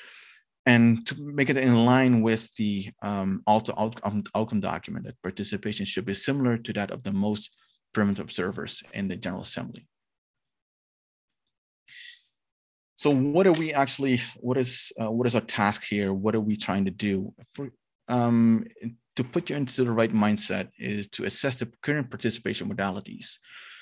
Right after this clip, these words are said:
um, that indigenous peoples, um, well, I won't call it enjoy, but have to use within the human rights, um, within the, within the U N framework. So what are the modalities in which we are already participating in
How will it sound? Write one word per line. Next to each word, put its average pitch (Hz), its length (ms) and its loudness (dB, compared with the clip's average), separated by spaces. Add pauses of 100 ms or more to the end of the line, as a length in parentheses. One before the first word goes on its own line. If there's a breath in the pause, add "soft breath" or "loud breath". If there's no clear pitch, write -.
(140 loud breath)
um, 92 500 -2
that 98 200 2
indigenous 101 340 -2
peoples, 95 640 -4 (220)
um, - 360 -6 (760)
well, 104 220 -10
I 107 100 -2
won't 117 220 2
call 101 260 -2
it - 80 -4
enjoy, 98 720 -2
but 104 100 -6
have 101 180 -4
to 98 120 -8
use 107 480 0 (400 loud breath)
within 101 300 2
the 101 60 4
human 98 220 0
rights, 92 280 -6
um, 90 540 -4 (280)
within 101 280 0
the, 110 80 -2
within 104 280 2
the 101 80 2
U 98 120 -2
N 95 80 -4
framework. 127 460 -2
So - 140 -8
what 101 180 -2
are 104 40 -2
the 104 120 -2
modalities 107 680 -2 (320)
in 87 120 -12
which 104 200 -2
we 107 260 -2
are 104 240 -2
already 110 420 2
participating - 600 -4
in - 200 -12